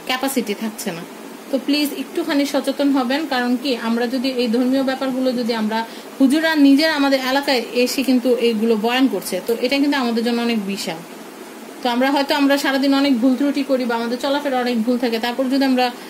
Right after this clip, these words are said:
শুনে কিছু শিখি বা ভুলটা একটু কম হয়, সেটাও কিন্তু আমাদের জন্য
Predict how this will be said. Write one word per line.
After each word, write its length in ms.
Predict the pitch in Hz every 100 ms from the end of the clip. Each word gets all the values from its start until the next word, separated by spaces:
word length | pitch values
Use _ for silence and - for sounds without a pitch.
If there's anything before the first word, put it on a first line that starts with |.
| - - -
শুনে 200 | - 294
কিছু 280 | 320 269 262
শিখি 380 | 247 254 226 240
বা 140 | 214
ভুলটা 300 | 208 233 247
একটু 220 | 269 277 277
কম 240 | 285 277 277
হয়, 200 | 233 220
সেটাও 260 | 247 247
কিন্তু 200 | 233 214
আমাদের 260 | 208 180 185
জন্য 160 | 196 202